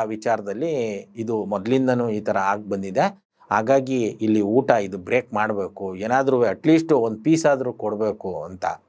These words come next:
ಅದಕ್ಕೆ ಒಂದಷ್ಟು ಚರ್ಚೆ ನಡೀತು. ಚರ್ಚೆ ನಡೆದ ನಂತರ ಓಕೆ, ಎಸ್ ಅಂತ ಒಪ್ಕೊಂಡು, ಆ, ಆ ಊಟದ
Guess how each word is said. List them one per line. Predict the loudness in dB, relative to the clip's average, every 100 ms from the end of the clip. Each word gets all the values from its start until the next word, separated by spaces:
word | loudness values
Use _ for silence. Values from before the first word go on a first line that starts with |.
| _ _ _ _
ಅದಕ್ಕೆ | 0 2 2 4 6 4 0 -6 _ 0
ಒಂದಷ್ಟು | 2 4 2
ಚರ್ಚೆ | 2 0 2 2
ನಡೀತು. | 2 0 0 0
ಚರ್ಚೆ | 2 0 0 0
ನಡೆದ | 0 -2
ನಂತರ | -2 -6 0 2 2
ಓಕೆ, | 2 0 0 -4 -2
ಎಸ್ | -2 -2
ಅಂತ | -6 -2 -2 -2 -4
ಒಪ್ಕೊಂಡು, | -4 -6 -4 -6 -2 -2 -2 -10 _ _ -8
ಆ, | -8 -8 -16 _ _ -20 -18 -2
ಆ | 2 4
ಊಟದ | 4 2 2 2